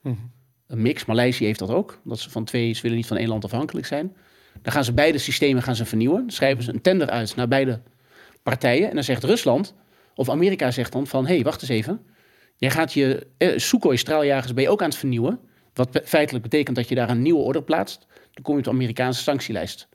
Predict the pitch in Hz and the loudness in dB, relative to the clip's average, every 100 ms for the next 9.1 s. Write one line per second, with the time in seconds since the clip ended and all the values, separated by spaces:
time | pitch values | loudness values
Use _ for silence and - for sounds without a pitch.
0 | _ 135 127 - - _ _ _ _ - | _ -2 -2 -4 -16 _ _ _ _ -10
1 | 113 117 - 147 139 180 175 135 127 123 | -8 -4 0 2 4 2 0 0 0 0
2 | 131 123 120 202 196 - 127 139 135 131 | -2 -4 0 2 2 -2 -4 -2 -2 0
3 | 147 175 - 135 127 - - 147 143 175 | 0 0 -2 -6 -6 -6 0 2 4 2
4 | 175 117 107 165 - 120 139 127 127 135 | 2 0 2 2 2 -2 0 -2 -2 -2
5 | 127 - - - _ 127 135 131 127 131 | -2 -6 -20 -20 _ -2 0 2 0 0
6 | 131 127 165 139 127 - 127 127 123 - | 0 0 0 -2 -4 0 2 2 -2 -2
7 | 127 127 123 123 123 123 127 135 131 135 | -2 0 -2 0 0 2 2 4 2 2
8 | 151 147 135 123 127 127 156 - - _ | 0 0 -2 -2 -4 -4 -4 -8 -14 _
9 | 139 | -4